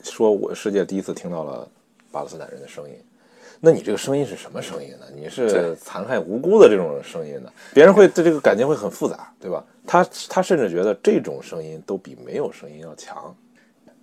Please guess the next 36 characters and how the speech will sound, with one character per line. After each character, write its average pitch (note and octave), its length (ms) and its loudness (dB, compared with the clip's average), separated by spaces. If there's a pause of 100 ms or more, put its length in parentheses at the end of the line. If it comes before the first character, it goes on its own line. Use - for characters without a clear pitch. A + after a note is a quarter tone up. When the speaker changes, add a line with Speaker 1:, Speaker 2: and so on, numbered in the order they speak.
Speaker 2:
嗯。 E2 200 -20 (280)
Speaker 1:
行， E2+ 260 -14
下 D3 140 2
面 B2+ 120 4
我 D#2+ 120 2
们 F#2+ 160 -2
再 A2+ 180 2
说 B2 240 2
的 G#2 80 4
一 E2 100 4
个 F2 80 2
就 F2+ 140 0
是 D#2+ 80 -2
说， F#2 300 -2 (440)
影 D2 120 -12
片 F2 160 -10
中 F2 120 -6
最 E2 100 -6
经 F2+ 180 -8
典 C#2 120 -10
的 B1 60 -14
镜 D2 160 -16
头， C2 100 -16
就 D2+ 120 -12
是 C#2 240 -12 (400)
这 E2 100 -10
个 - 80 -14
阿 G#2 120 -6
夫 - 120 -6
纳 A#2+ 140 0
和 F2+ 160 -6
团 - 320 -12
队 A#2 140 -2
啊， C#2+ 140 -4
使 - 220 -12
用 E2+ 320 -6